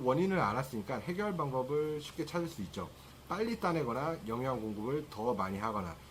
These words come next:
요 두 가지 방법뿐입니다. 어, 착색제를 살포하시면 더 빨리 수확이 가능하긴 한데요. 착색제에 대해서 거부감을 일으키는 분들이 꽤 많잖아요. 착색제에 대한 내용은, 어, 다음,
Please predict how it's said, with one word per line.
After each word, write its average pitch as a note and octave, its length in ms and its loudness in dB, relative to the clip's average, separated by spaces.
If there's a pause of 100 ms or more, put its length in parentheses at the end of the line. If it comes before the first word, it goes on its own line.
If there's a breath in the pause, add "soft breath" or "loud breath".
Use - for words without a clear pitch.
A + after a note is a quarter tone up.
(160)
요 C3+ 220 0
두 A#2+ 160 -8
가지 B2+ 280 0
방법뿐입니다. G2 840 -4 (760)
어, A2+ 320 -2
착색제를 A#3+ 580 0
살포하시면 G#3+ 560 0
더 B2 120 0
빨리 E3+ 240 0
수확이 F#3 300 0
가능하긴 A2 460 -2
한데요. D#3 380 -2 (280 loud breath)
착색제에 A3 720 0
대해서 E3+ 680 4
거부감을 D#3+ 560 2
일으키는 A2 640 0
분들이 G2 420 -2 (100)
꽤 E3 120 0
많잖아요. F#2+ 640 -4 (420 loud breath)
착색제에 F3 480 0
대한 D3 240 0
내용은, A2+ 420 0 (340)
어, F#2 560 -4
다음, B2+ 540 0